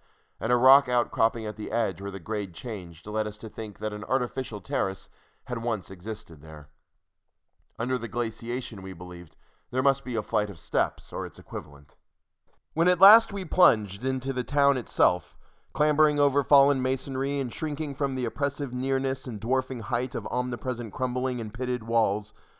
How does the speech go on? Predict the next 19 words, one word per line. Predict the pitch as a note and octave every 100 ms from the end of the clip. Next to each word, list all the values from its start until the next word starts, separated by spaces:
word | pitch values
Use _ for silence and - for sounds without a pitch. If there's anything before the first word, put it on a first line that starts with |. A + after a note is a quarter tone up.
| _ _ -
our | C#3+
sensations | C#3+ E3 D3+ F3 F3 F3 D3
again | C3+ D#3+ D#3+
became | C3+ B2+ B2+ A#2
such | A2 B2 A#2 -
that | - B2+
I | C3+
marvel | C3 D3+ C#3+ A2+ G#2
at | G2
the | A#2
amount | A2+ A#2+ B2+
of | G2+
self-control | A#2+ A#2 - A2+ - C#3 A2+ F#2+
we | F#2+
retained. | F#2+ F#2 - A#2 G2 E2+ D#2+ - - _ _ _ - _ _ _ -
Danforth | C3 C#3+ C3 A#2+ A#2+
was, | B2 C#3 A#2
frankly, | - A#2 G#2+ A2+ G#2
jumpy, | F2 C3+ B2 G#2